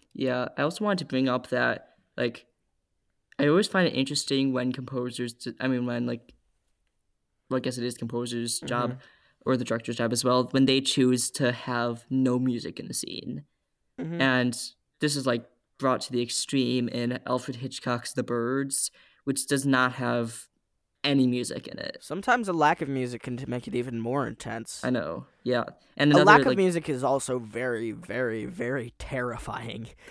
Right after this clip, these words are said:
Speaker 1: I
Speaker 2: if you
Speaker 1: know,
Speaker 2: put
Speaker 1: like,
Speaker 2: it in
Speaker 1: if
Speaker 2: the
Speaker 1: there's
Speaker 2: right
Speaker 1: no music,
Speaker 2: spots.
Speaker 1: you just feel like you're completely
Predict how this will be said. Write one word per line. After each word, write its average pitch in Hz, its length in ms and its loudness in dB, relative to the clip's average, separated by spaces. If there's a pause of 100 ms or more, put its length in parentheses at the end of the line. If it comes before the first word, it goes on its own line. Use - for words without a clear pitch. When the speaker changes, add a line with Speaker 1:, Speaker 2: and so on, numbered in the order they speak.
Speaker 1:
I 143 100 4
Speaker 2:
if 143 40 4
you 147 60 6
Speaker 1:
know, 135 100 6
Speaker 2:
put 131 60 8
Speaker 1:
like, 143 100 6
Speaker 2:
it 135 60 0
in - 80 -2
Speaker 1:
if 143 60 4
Speaker 2:
the - 40 -2
Speaker 1:
there's 147 120 6
Speaker 2:
right 131 100 4
Speaker 1:
no 139 160 4
music, 127 380 4
Speaker 2:
spots. - 120 -12 (480)
Speaker 1:
you 170 140 0
just 180 160 -2
feel 185 100 4
like 170 100 4
you're 139 120 -2
completely 139 520 0